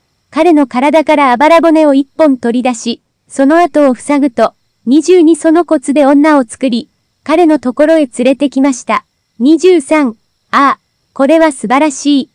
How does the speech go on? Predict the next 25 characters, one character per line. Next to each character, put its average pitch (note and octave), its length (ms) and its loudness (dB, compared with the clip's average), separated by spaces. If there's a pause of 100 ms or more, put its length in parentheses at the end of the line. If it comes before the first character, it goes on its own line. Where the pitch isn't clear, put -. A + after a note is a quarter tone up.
(280)
ア G#3+ 120 -4
ダ D4+ 140 2
ム F4+ 120 2
は D4 180 2
思 A#3 160 0
わ E4 140 2
ず C4+ 120 -6
叫 B3 340 -4
び C#4+ 100 0
ま C#4+ 120 0
し - 120 -12
た。 - 200 -6 (340)
私 D#4 420 -2
の F4 140 2
骨 D#4 260 0
と D4 160 0
私 D4+ 400 -2
の D#4+ 140 2
肉 D4 240 -2
か D#4 120 0
ら C4+ 160 -2
作 C4 200 -6
ら D4+ 100 2
れ C#4 140 -2
た、 G#3+ 240 -6